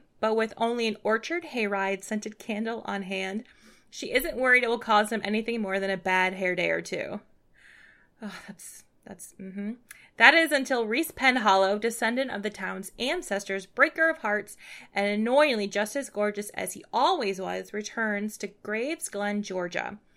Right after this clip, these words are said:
which should be a quick trip to recharge the town's ley lines and make an appearance at the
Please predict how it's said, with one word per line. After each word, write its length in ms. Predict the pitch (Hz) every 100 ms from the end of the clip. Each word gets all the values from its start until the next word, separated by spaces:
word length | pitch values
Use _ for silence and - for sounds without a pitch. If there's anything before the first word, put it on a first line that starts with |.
| _ _ -
which 140 | 220
should 160 | 339 339
be 120 | 339
a 40 |
quick 320 | 339 311 302 254
trip 340 | - 269 -
to 120 | -
recharge 580 | 220 214 220 214 208 202
the 100 | 202
town's 580 | 190 202 196 190 185 - - - _
ley 120 | 285 311
lines 380 | 294 294 285
and 80 | 226
make 160 | 208 202
an 80 | 196
appearance 400 | 185 214 208 208
at 80 |
the 100 | 185